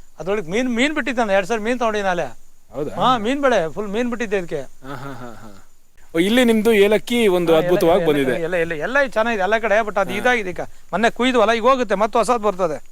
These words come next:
Speaker 2: ಹೌದು.
Speaker 1: ಬನ್ನಿ, ಒಳಗೆ ಬನ್ನಿ.
Speaker 2: ಏಲಕ್ಕಿ, ಕಾಫಿ,
Speaker 1: ಹಾ,
Speaker 2: ಅಡಿಕೆ.
Speaker 1: ಅಡಿಕೆ.
Speaker 2: ಅಲ್ಲ, ಕನ್ವೆನ್ಷನ್ ಅಲ್ಲಿ ಸಿಲ್ವರ್ ಎಲ್ಲ ಬೆಳಿತಾರೆ ಕಾಫಿಗೆ.
Speaker 1: ಹಾ.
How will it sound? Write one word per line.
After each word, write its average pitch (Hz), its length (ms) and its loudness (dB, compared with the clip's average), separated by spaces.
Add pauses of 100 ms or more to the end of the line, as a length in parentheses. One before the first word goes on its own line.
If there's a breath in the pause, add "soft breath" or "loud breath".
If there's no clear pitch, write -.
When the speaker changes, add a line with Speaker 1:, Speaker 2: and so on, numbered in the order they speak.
(220)
Speaker 2:
ಹೌದು. 101 160 -8 (600)
Speaker 1:
ಬನ್ನಿ, 208 140 -2
ಒಳಗೆ 196 220 2
ಬನ್ನಿ. 160 240 -6 (1500 soft breath)
Speaker 2:
ಏಲಕ್ಕಿ, 185 600 0 (160)
ಕಾಫಿ, 165 360 2
Speaker 1:
ಹಾ, - 200 -4
Speaker 2:
ಅಡಿಕೆ. 147 400 2
Speaker 1:
ಅಡಿಕೆ. 175 260 0 (1900 soft breath)
Speaker 2:
ಅಲ್ಲ, 151 100 -2 (680)
ಕನ್ವೆನ್ಷನ್ 190 460 -2
ಅಲ್ಲಿ 165 280 0
ಸಿಲ್ವರ್ 185 340 0
ಎಲ್ಲ 180 140 4
ಬೆಳಿತಾರೆ 156 400 0
ಕಾಫಿಗೆ. 127 380 -2
Speaker 1:
ಹಾ. 156 460 0